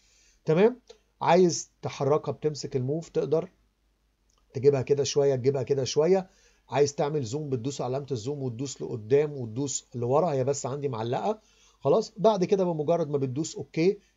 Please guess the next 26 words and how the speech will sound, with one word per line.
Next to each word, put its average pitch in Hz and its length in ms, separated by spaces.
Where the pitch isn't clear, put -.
بتلاقيه 156 380
قلب 156 220
لك 147 180
الصورة 147 360
بتاعتك 151 540
بيشتغل 135 420
عليها 127 200
لغاية 139 240
ما 139 100
يقلبها 123 280
لك 143 220
ايه؟ 143 220
آه، 123 260
بلاك 135 360
اند 123 180
وايت. 165 300
هتاخد 139 360
وقتها 135 320
بس 135 220
شوية 135 320
عبال 127 260
ما 131 60
بتتحول، 156 580
حسب 127 320
برضو 120 440
السرعة 104 1040